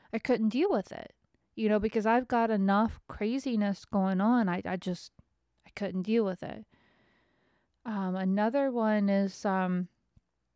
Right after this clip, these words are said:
<laughs> and this is obviously not me, but retirement. That would be, you know, like, hey, you've gotten to a certain place in your life and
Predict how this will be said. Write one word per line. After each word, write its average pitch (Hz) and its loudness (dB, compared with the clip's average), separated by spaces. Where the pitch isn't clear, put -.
<laughs> - -20
and 233 2
this 277 6
is 214 -2
obviously 226 2
not 196 2
me, 247 4
but 277 2
retirement. 202 0
That 247 4
would 311 0
be, 262 -2
you 240 0
know, 208 4
like, 196 0
hey, 247 -2
you've 220 0
gotten 214 2
to 220 0
a 202 2
certain 202 -4
place 185 -4
in 202 -4
your 190 -6
life 170 -2
and 180 -4